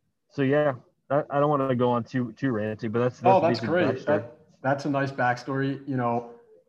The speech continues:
Speaker 2: as Napoleon Hill said, "Whatever the mind of man can conceive and believe, it can achieve." And
Speaker 1: Yeah.
Speaker 2: growing up, I didn't believe that I could do much. I felt like my limiting beliefs were, were great. And I thought I was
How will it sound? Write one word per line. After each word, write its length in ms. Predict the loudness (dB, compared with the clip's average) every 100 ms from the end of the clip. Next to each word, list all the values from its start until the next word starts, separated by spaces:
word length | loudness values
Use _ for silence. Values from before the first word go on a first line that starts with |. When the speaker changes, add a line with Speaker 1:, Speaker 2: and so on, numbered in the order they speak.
| -2
Speaker 2:
as 160 | 0 0
Napoleon 480 | -4 -2 0 0
Hill 240 | 0 -2 -2
said, 240 | -2 -4
"Whatever 260 | -2 -2 -2
the 240 | -2 -4 -4
mind 540 | 0 2 2 0 -2 -4
of 140 | -4
man 320 | -4 -2 -4
can 180 | -4 -8
conceive 580 | -8 -10 -10 -6 -6 -6
and 160 | -8 -6
believe, 540 | -6 -6 -4 -4 -6 -10
it 140 | -14
can 140 | -12 -12
achieve." 580 | -10 -6 -2 -2 -6 -14 _ _ _ -8
And 340 | -4 -2 -4
Speaker 1:
Yeah. 80 | -2
Speaker 2:
growing 340 | 0 0 0 4
up, 540 | 4 4 -2 -16 _ _ _ _ _
I 160 | 0 0
didn't 520 | 0 -2 -4 -6 -10
believe 360 | -6 -4 -4 -4
that 100 | -4
I 100 | -4
could 400 | -4 -8 -8 -12 _
do 140 | -6 -2
much. 400 | 0 0 -2 -4
I 100 | -6
felt 320 | -6 -6 -4
like 220 | -4 -8 -14 _ _
my 440 | -4 0 0 -2 -6 -12 -10
limiting 480 | -6 -4 -2 -2 -4
beliefs 420 | -6 -6 -8 -10
were, 300 | -12 -10 -12 -16
were 120 | -16 -16
great. 420 | -10 -8 -8 -10
And 260 | -12 -12 -14 _ _
I 160 | -2 -2
thought 220 | 0 -2
I 80 | 0
was 240 | -4 -8